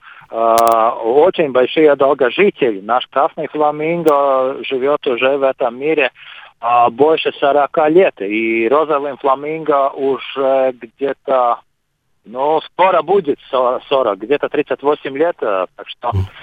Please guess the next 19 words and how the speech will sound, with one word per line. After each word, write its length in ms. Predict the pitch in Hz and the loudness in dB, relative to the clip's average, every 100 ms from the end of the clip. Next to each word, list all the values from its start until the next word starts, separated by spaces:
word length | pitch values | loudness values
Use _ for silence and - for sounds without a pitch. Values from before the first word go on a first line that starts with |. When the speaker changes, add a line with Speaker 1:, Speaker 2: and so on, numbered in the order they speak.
| - - | -10 0
Speaker 1:
очень-очень 580 | 165 - 156 175 147 | 0 2 0 0 -2
долго, 460 | 147 180 165 151 131 | 0 0 2 0 0
долго 520 | 147 180 147 113 117 117 | 0 0 0 0 0 0
они 200 | 123 123 | -2 -4
у 80 | 113 | -2
нас, 200 | 120 - | -2 -2
э, 120 | 107 98 | -6 -6
живут. 360 | 101 98 98 - | -6 -4 -4 -6
Так 140 | 95 | -20
что 300 | - - 113 104 | -18 -12 -10 -8
в 80 | |
зоопарке 540 | 110 117 127 123 113 90 _ - - _ | -2 -2 0 -2 -4 -10 _ -20 -20 _
многие 320 | 160 139 117 | -2 -2 -4
животные 540 | 92 98 101 107 104 85 | -4 -4 -4 -4 -8 -2
дольше 400 | 135 160 - 123 | 0 0 -4 -6
живут, 320 | 120 113 113 | -6 -6 -6
чем 220 | - 113 | -6 -8
в 80 | 104 | -8
природе. 480 | - 110 113 104 90 | -6 -2 -2 -4 -6